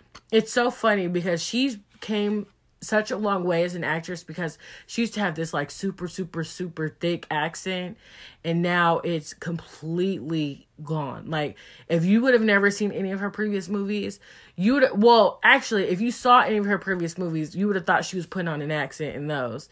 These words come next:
and that her real voice was what we hear it as now. And to be honest, it's the exact opposite. So, yes, 'cause I like me some Rosie Perez as well. Okay, so now I'm just gonna dive into what I didn't really like about the movie.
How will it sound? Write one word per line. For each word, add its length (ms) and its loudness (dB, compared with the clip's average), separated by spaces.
and 120 -4
that 180 -2
her 180 -2
real 220 0
voice 400 -4
was 260 -10
what 320 -2
we 160 -4
hear 260 -6
it 80 -6
as 200 -8
now. 380 -8
And 400 -10
to 80 -10
be 120 -6
honest, 280 -6
it's 100 -12
the 80 -8
exact 400 -8
opposite. 520 -12
So, 400 8
yes, 300 4
'cause 140 -2
I 100 4
like 180 4
me 100 0
some 200 -2
Rosie 200 0
Perez 320 0
as 140 -8
well. 300 -6
Okay, 200 6
so 140 2
now 120 6
I'm 100 2
just 140 -2
gonna 180 4
dive 260 4
into 640 0
what 380 2
I 200 -2
didn't 560 0
really 600 -2
like 460 -4
about 340 0
the 60 -4
movie. 540 -4